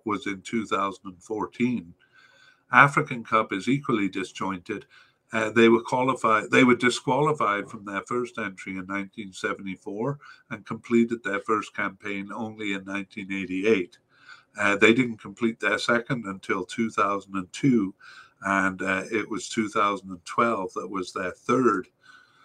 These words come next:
Uh, they have, though, participated consistently in both competitions since two thousand and twelve. In terms of, uh, success, well, uh, they've made no impact on the World Cup with only weak campaigns there and a couple of good results at the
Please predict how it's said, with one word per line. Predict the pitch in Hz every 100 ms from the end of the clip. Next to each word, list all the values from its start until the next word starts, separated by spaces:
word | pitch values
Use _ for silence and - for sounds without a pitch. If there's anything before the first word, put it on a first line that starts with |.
| - _ -
Uh, | 95 95 95
they | 127 127
have, | 143 175 151
though, | 117
participated | 113 117 110 123 117 - 110 104 98
consistently | 101 - 139 - 120 113 107
in | 101
both | 104 101 -
competitions | - - - 107 - 110 98
since | - 143 117 -
two | - 110
thousand | 113 104 101 - 95
and | 92
twelve. | - 110 98 78 80 - _ _ _ _ _ _ _ _ _ _ - _ -
In | 143
terms | 156 185 175 151
of, | 139 -
uh, | 131 117 117 117
success, | - 120 - 151 170 - 139
well, | 123 123 123 - - - - _ _ -
uh, | 123 113
they've | 135 135 160
made | 160 139 135
no | 139 135
impact | 135 135 131 123 117
on | 110 110
the | 107
World | 110 123 120
Cup | 107 101
with | 107 107
only | 107 104
weak | 101 113 113
campaigns | - 107 98 - 107 107 117
there | - 120 139 151
and | 107
a |
couple | - 113 104
of | 98
good | 107 101
results | 104 98 101 98 -
at | 95
the | -